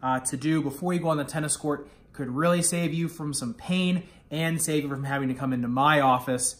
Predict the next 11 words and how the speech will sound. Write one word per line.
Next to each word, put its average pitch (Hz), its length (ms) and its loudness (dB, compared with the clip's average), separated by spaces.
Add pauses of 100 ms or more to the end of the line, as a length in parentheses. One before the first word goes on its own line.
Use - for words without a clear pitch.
as 117 160 -6
quick. - 320 -8 (320)
All 143 80 0
right, 139 260 -2
everybody, 135 440 -2
I 139 160 0
will 135 120 -2
see - 200 -4
you 135 180 0
next 139 320 -4
time. 143 380 0